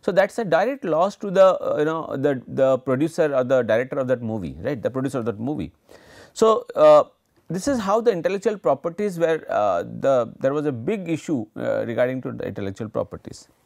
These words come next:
After this, uh, you know, the Paris Convention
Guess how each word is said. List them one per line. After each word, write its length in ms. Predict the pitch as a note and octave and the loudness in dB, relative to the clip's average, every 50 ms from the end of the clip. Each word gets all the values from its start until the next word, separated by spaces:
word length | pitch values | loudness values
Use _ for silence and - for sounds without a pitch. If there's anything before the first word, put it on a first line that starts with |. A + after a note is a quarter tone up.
| _ _ _ _ - _ _ - - - - - - | _ _ _ _ -20 _ _ -20 -20 -20 -20 -10 0
After 320 | - - E3+ G3 - D#4+ E4 | 4 4 4 4 2 -2 -2
this, 360 | D4 D4 C#4 C4 A#3 - - | 0 0 -2 -2 -2 -2 0
uh, 280 | G3+ F3 E3+ D#3+ D3+ B2 | 4 6 8 8 8 6
you 60 | A#2 | 4
know, 180 | C#3+ E3 A3 A#3 - | 0 -4 -6 -6 -4
the 100 | E3 E3 | -4 -2
Paris 360 | - - C#3 D3 E3+ G#3 G#3 | 4 6 6 6 4 2 0
Convention 680 | - F3 D3 C#3 C#3 D3 D#3+ D#3+ - G#2+ F2 E2+ - | -2 -2 0 0 -2 -4 -4 -2 -4 -4 -4 -6 -12